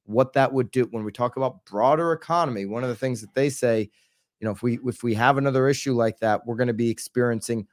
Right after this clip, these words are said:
over eight percent on the thirty-year fix. If we go over eight percent on the thirty-year fix,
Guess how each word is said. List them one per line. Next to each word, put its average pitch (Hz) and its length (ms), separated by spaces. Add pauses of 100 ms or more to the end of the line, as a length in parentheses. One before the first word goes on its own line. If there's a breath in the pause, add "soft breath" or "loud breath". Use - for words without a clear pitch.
(200)
over 139 340 (140)
eight 165 280
percent 120 600
on 110 160
the 98 80
thirty-year 98 500
fix. - 340 (220)
If 123 140
we 135 80
go 139 260
over 139 320 (180)
eight 165 300
percent 123 480
on 117 160
the 113 80
thirty-year 139 540
fix, 110 380